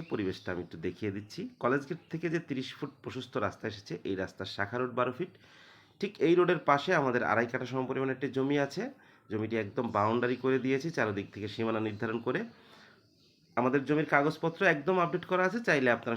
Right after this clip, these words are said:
সকল প্রকার কাগজপত্র যাচাই বাছাই করে কিনতে পারবেন। যেখানেই জমি কিনুন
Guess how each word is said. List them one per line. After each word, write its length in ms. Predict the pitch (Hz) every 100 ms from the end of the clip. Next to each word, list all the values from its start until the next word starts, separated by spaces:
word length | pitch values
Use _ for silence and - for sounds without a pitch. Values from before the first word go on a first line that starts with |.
| 110
সকল 200 | 151 190 170
প্রকার 200 | 139 127
কাগজপত্র 420 | 110 101 - 107 170 160
যাচাই 220 | 156 135
বাছাই 220 | 110 98 92
করে 120 | 87 85
কিনতে 220 | 80 82
পারবেন। 240 | 82 82 - - - - _
যেখানেই 400 | 76 107 139 165 160
জমি 160 | 160 151
কিনুন 180 | 160